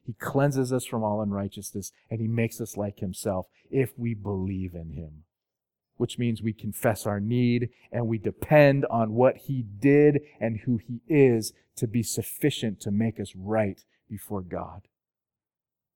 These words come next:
And when we believe, we have eternal life. Let's pray. Father, thank you for your word, and thank you for the life that we have in Jesus.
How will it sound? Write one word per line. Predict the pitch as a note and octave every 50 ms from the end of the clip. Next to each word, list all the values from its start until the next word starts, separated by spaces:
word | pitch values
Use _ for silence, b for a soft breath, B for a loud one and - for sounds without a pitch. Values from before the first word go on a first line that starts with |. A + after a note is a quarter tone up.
| _ _ _ _ _ _ _ _ _ _ _ _ _ _ _ _ -
And | G2 G2+
when | A2 A2
we | A2 A2
believe, | G#2+ G2+ G#2 G2 G2+ G2 F#2 F2+
we | F#2 F2+
have | F2+ F2 D#2+
eternal | F2+ - - - F#2 F2+ F2+
life. | D#2+ D2+ D2+ D2 D2+ - - - - _ _ _ _ _ _ _ _ _ _ _ _ _ _ _ _ _ _ _ _ _ _ _ _ _ _ _ _ _ _ _ _ _ _ _ _ _ _ _ _ _ _ _ - -
Let's | F2+ - -
pray. | - - C#2+ C#2+ - _ _ _ _ _ _ _ _ _ _ _ _ _ _ _ _ - - _
Father, | - C3 B2+ B2 B2
thank | - C#3+ C3+ B2 C3+
you | B2
for | - - B2+
your | A2+ G2+ G2
word, | G2 G#2+ A2+ A#2+ B2 B2+ C#3 E3 - _ _ _ _ _ _ _ _ _ _ _ _ _ _
and | G2+ F#2+
thank | - D3 C#3 C#3 -
you | D3
for | - - B2+ A2+
the | G#2 G2
life | G2 G#2 A2+ B2 B2+ C3+ C3+ C3 - -
that | - A2+ G2+ G2+
we | A2+
have | G#2+ A#2 A#2 A#2 G#2+
in | A2 G2+ F2+
Jesus. | F#2 F#2+ G2 F#2+ F2+ F2+ E2 D#2 - -